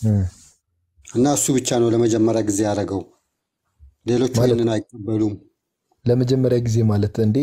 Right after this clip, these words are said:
Speaker 1: የቅዱስ ዮሐንስ ተማሪ አይደል እንዴ? ምን ማለት ነው ለመጀመሪያ ጊዜ ማለት?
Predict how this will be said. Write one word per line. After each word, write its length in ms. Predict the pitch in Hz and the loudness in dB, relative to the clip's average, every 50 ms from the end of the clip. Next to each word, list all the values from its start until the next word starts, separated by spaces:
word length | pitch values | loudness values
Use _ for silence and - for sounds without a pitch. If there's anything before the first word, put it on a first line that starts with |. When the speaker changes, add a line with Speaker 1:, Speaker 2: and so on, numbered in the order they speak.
| 143 | 2
Speaker 1:
የቅዱስ 600 | 120 117 110 107 107 104 107 - 117 120 123 113 | 2 2 2 2 2 0 -2 -2 -4 -4 -2 0
ዮሐንስ 280 | - 135 127 131 123 - | 0 0 0 -2 -4 -4
ተማሪ 280 | - 127 123 123 123 123 | -2 -2 0 0 0 0
አይደል 200 | 135 139 175 175 | 0 0 -2 -2
እንዴ? 140 | 147 104 101 101 | -2 -2 0 0
ምን 140 | 107 117 123 | 0 0 0
ማለት 240 | 113 104 101 104 - | 0 0 0 -2 -2
ነው 100 | 110 101 | 0 0
ለመጀመሪያ 480 | 113 120 127 117 120 110 110 104 101 101 | 2 2 2 2 2 2 2 2 0 0
ጊዜ 160 | 104 107 101 92 | 0 -2 -2 -2
ማለት? 280 | 92 90 90 95 - | -2 -4 -6 -8 -10